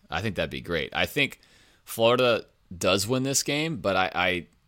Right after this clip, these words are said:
I see it being, like, super close. I'm gonna go Florida wins twenty-three twenty, uh, over a very spirited and competitive U A B team.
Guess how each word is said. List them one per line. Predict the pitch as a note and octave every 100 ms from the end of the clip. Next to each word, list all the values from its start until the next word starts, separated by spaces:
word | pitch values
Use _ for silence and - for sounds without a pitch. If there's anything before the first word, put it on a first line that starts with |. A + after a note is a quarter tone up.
| _ -
I | F#2
see | - B2
it | C#3+
being, | B2 C#3 A#2+
like, | F#2+
super | - - A#2+ A#2
close. | - G2+ F#2 - -
I'm | F2+
gonna | G#2
go | F#2+ F#2
Florida | - F2+ F2 E2+
wins | E2 E2
twenty-three | - F2 E2+ E2 E2+ D#2
twenty, | - E2+ C#2+ D2+ _ _ _ _ _ _ -
uh, | E2 D#2+ C#2+
over | D#2+ D#2+
a | D2
very | D#2+ D#2
spirited | - - F2+ F2+ E2 D#2
and | E2
competitive | E2 - D#2+ D#2+ D2+ D2+
U | D#2+ E2
A | E2
B | D#2 E2
team. | E2 C2+ C2